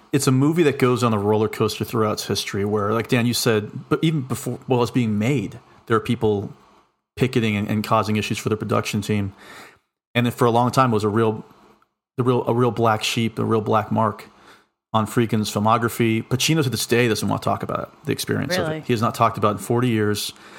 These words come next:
Speaker 1: but it's had its ups and downs. But right now, there's been definitely a reclamation project around it, how it really is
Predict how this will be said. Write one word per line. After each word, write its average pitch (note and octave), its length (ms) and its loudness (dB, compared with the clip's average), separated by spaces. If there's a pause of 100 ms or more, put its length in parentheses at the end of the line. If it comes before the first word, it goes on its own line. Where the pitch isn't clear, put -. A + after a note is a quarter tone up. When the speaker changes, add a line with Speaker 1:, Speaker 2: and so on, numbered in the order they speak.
(600)
Speaker 1:
but C#3 80 4
it's C3+ 100 0
had D#3 120 4
its C#3+ 80 -2
ups D3+ 180 2
and B2+ 100 2
downs. B2+ 220 2
But B2+ 60 0
right A#2 240 4
now, A2+ 240 2
there's G#2 180 -2
been A2+ 160 0
definitely A2 360 0
a G#2 40 0
reclamation G#2+ 560 0
project G#2 420 0
around G2+ 280 0
it, G#2+ 80 -4
how G2+ 480 -2
it A2 60 0
really A2 300 0
is G#2+ 460 -2